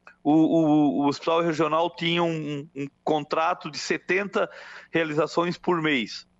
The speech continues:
Às vezes não tava conseguindo fazer trinta e seis, porque, é, é, profissionais que não estavam vindo,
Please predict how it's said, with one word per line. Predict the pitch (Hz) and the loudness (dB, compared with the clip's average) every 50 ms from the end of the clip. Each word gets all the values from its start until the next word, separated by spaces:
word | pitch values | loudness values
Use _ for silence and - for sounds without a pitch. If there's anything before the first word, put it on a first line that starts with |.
| _ _ | _ _
Às | 127 143 151 165 | -4 -2 0 0
vezes | 190 202 170 | -2 -2 -2
não | 190 185 | -4 -2
tava | 170 202 185 180 185 | -2 0 0 0 0
conseguindo | - 185 185 - - 170 151 165 180 180 170 | 0 -2 -2 -2 -4 -6 -4 -4 -4 -2 -2
fazer | 151 - 180 160 151 175 175 | -2 -2 -2 -2 0 -2 -2
trinta | - - 196 208 214 208 233 | -2 -2 -2 -2 -2 -2 -2
e | 220 196 | -2 -2
seis, | - - 214 190 170 151 131 117 - - _ _ _ _ _ _ _ - | -2 0 2 2 2 2 0 -4 -10 -16 _ _ _ _ _ _ _ -4
porque, | - 170 160 - 180 180 180 175 180 - _ - | -4 -4 -2 0 0 2 2 0 -2 -6 _ -4
é, | 147 151 143 - 156 | 0 0 0 0 0
é, | 151 | -2
profissionais | - - 190 214 208 - - 202 170 156 160 160 156 - | -2 0 0 0 0 -2 -2 -2 0 0 0 -2 -2 -4
que | - - | -6 -6
não | 143 139 139 | -4 -4 -4
estavam | 143 160 147 143 143 143 139 | -2 -2 -4 -2 -4 -4 -4
vindo, | 131 156 180 202 202 - | -4 -2 -2 -4 -4 -8